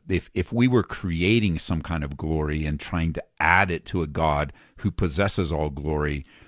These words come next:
then that doesn't make sense. That's, that's, we're unable to do that. But if we reflect back to that glory,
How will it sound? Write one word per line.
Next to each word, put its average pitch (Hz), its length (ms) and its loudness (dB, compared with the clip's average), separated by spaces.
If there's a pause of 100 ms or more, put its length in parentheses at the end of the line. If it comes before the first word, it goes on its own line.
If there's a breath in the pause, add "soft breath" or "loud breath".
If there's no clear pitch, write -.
(160 soft breath)
then 82 160 2
that 87 240 2
doesn't 78 300 -2
make 73 180 -4
sense. 76 300 -2
That's, - 240 -6
that's, - 420 -4
we're 95 220 4
unable 82 340 0
to 73 120 -2
do 78 200 -4
that. 67 320 -4 (380 loud breath)
But 92 120 2
if 92 140 0
we 110 140 4
reflect 95 680 -2
back 85 400 -4
to 76 400 -4 (220 soft breath)
that 80 260 -2
glory, 78 560 -2